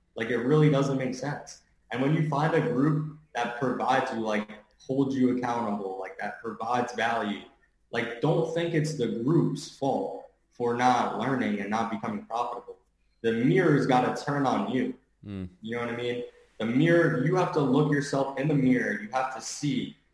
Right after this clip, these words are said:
Speaker 1: there's people here that are getting results. You know, there's people here that are having success. I'm, I chose this group for point A, B, and C.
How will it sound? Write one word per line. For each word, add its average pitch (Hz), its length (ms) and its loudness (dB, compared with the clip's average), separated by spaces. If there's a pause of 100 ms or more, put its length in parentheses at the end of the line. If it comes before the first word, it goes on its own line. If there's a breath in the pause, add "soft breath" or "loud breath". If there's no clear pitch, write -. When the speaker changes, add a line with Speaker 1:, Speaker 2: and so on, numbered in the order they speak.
(300)
Speaker 1:
there's 110 240 -4
people 170 340 -2
here 160 200 4
that 117 160 2
are 104 280 -2
getting 160 340 2
results. - 720 -2 (320)
You 107 100 -2
know, 104 220 2
there's 113 180 -2
people 147 320 2
here 147 180 4
that 120 160 0
are 107 220 0
having 139 340 4
success. - 840 -8 (340)
I'm, 127 540 2
I 117 120 -2
chose 151 400 2
this 151 140 4
group 135 360 0
for 107 120 -6
point 107 420 -4
A, 135 220 0
B, 156 140 4
and 151 140 2
C. - 360 -8